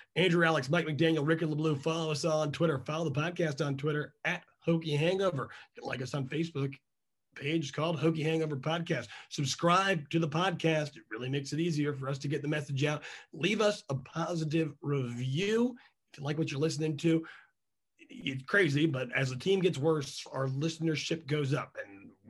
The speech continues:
as much as we like more listenership, we also don't like the team being bad. So we hope you stick around through thick and thin at this point. But yeah,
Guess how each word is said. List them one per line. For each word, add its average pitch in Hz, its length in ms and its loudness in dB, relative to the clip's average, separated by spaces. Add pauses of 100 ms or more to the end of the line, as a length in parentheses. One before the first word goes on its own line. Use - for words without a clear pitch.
as 135 100 -2
much 175 180 0
as 165 100 -4
we 175 60 2
like 170 240 0
more 156 160 4
listenership, 170 640 -2
we 143 200 -4
also 202 260 -4
don't 151 460 0
like 190 260 -2
the 151 60 -6
team 180 280 -2
being 170 280 2
bad. 170 280 -2
So 180 240 0 (360)
we 170 80 4
hope 226 160 8
you 185 80 -2
stick 220 220 4
around 202 280 4
through 175 140 -2
thick 214 240 0
and 147 120 2
thin 160 440 4
at 135 140 -4
this 135 200 0
point. 156 320 -2
But 147 120 -6
yeah, 143 200 0